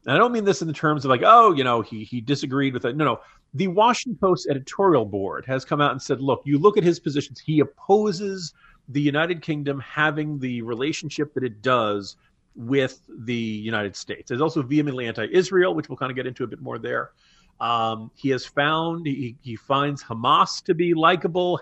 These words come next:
Hezbollah to be likable. Unsurprisingly, a huge fan of the regime over in, uh, in Venezuela. Basically, anytime there is a pro-freedom side and an anti-freedom side,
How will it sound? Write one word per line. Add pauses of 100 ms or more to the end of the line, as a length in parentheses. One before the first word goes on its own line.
(100)
Hezbollah
to
be
likable. (400)
Unsurprisingly,
a
huge
fan
of
the
regime
over
in,
uh,
in
Venezuela. (380)
Basically,
anytime
there
is
a
pro-freedom
side
and
an
anti-freedom
side,